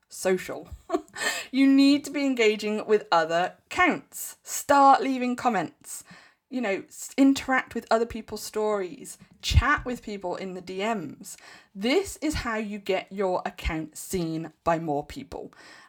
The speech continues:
And if you can create a higher, obviously a bigger customer base and network,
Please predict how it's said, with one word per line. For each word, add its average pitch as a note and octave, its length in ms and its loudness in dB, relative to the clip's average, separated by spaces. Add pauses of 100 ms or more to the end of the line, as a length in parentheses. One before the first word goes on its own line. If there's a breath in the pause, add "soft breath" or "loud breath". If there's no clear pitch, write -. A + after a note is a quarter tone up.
And F#3 240 -6
if F3+ 180 -14
you A#3 220 -2
can C4 200 -6
create E3+ 440 -10 (180)
a D#3 60 -8
higher, D#3 420 -8
obviously D#3 360 -6
a D#3 80 -8
bigger D#3 260 -8
customer B3+ 420 -4
base A#3+ 340 -2
and E3+ 200 -12
network, G3+ 640 0